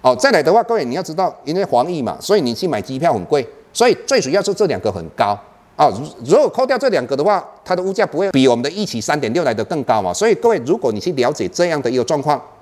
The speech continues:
那你就不会心里非常害怕了。更何况我们所谓的通货膨胀，一定是在一段时间全部的物价不是单独的，就像说台风来的，蔬菜的话会涨啊，这个不叫做通货膨胀。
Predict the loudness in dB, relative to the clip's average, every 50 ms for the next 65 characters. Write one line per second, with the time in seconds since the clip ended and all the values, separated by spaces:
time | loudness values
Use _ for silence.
0 | _ -2 -2 -2 -2 -2 -8 -14 -10 -6 -4 -2 0 0 0 2 2 2 2 2
1 | 2 -2 -8 -8 -4 -2 0 0 0 0 0 0 0 -2 -2 -4 -2 -2 -2 -2
2 | -2 -2 -2 -2 -4 -6 -10 -18 -6 0 0 2 2 4 2 2 0 0 -2 -6
3 | -6 -6 -6 -4 -4 -4 -4 -4 -4 -6 -8 -8 -4 -2 -2 0 0 -2 -2 -4
4 | -4 -4 -6 -6 -8 -8 -8 -6 -4 -4 -4 -6 -6 -8 -6 -2 -2 -2 -2 -2
5 | -2 -4 -4 -2 0 2 2 2 2 -2 -8 -16 -18 -14 -10 -8 -4 0 0 0
6 | 0 -2 -6 -18 -20 -20 -20 _ _ _ _ _ _ _ _ -20 -12 -8 -4 0
7 | 2 2 2 4 2 2 2 2 0 0 0 -2 -2 -2 -2 -4 -2 -2 0 0
8 | 0 -2 -4 -8 -6 -4 -4 -4 -2 -2 -2 -2 -2 -2 -2 -2 0 0 0 2
9 | 2 0 -2 -4 -6 -6 -10 -10 -6 -4 -2 -2 0 0 0 0 2 2 2 2
10 | 0 -2 -4 -6 -8 -10 -14 -10 -6 -2 0 2 2 2 0 -2 -2 0 0 0
11 | 0 0 -2 -2 -2 -2 -4 -4 -4 -2 -2 -2 -2